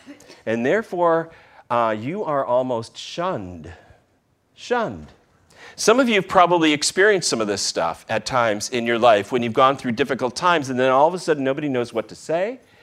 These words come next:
nobody's really there to support, and they almost don't want to hear from you. You know, it's just kinda like, you know, they're gonna bless you from a distance, maybe.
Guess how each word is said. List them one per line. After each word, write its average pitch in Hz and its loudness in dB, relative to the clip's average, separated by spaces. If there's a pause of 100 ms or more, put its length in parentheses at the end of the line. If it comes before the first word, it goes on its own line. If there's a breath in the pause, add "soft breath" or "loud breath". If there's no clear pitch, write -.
(220 soft breath)
nobody's 123 0
really 117 2
there 110 2
to 107 -6
support, 185 -2 (220 loud breath)
and 120 -2
they 131 4
almost 180 2
don't 170 -2
want 151 -2
to 147 -10
hear 127 -6
from 87 -10
you. 73 -14 (720 soft breath)
You 101 -16
know, 101 -6
it's 104 -12
just 135 -18
kinda 147 -10
like, 127 -10 (720 soft breath)
you 117 -10
know, 104 -10 (360)
they're 131 -2
gonna 131 -2
bless 160 0
you 175 -10
from 160 -4
a 143 -2
distance, 104 -8
maybe. 82 -6